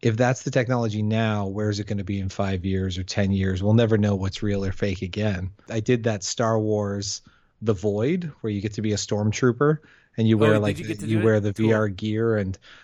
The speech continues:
Speaker 1: like, all of that technology is, it's, it's frightening because I, it's,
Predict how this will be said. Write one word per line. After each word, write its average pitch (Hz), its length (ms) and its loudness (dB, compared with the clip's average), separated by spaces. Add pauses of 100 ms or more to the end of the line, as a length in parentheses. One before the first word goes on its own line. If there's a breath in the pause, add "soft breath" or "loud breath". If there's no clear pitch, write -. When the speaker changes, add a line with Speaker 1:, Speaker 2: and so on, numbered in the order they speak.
(200 loud breath)
Speaker 1:
like, 104 160 -2
all 123 180 4
of 143 60 2
that 120 160 2
technology 107 520 0
is, 95 100 -6
it's, 107 240 -6
it's 113 140 0
frightening 101 600 0
because 98 180 -6
I, 110 100 2
it's, 110 280 -4